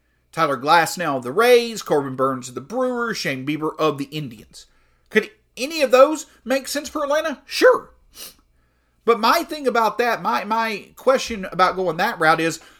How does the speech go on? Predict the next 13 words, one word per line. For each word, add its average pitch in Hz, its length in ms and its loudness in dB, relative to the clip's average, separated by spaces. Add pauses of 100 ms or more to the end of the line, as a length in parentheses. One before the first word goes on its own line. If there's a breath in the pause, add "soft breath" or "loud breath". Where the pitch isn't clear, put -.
(140 soft breath)
what 262 360 6
would 277 120 -6
benefit 240 360 -6
the 160 60 -6
Braves 143 600 -2 (1200)
by 170 300 6
having 247 300 0
to 247 60 -2
pay 220 220 0
a 185 40 -2
significant 190 560 -10
prospect 202 520 -4
price 139 340 -2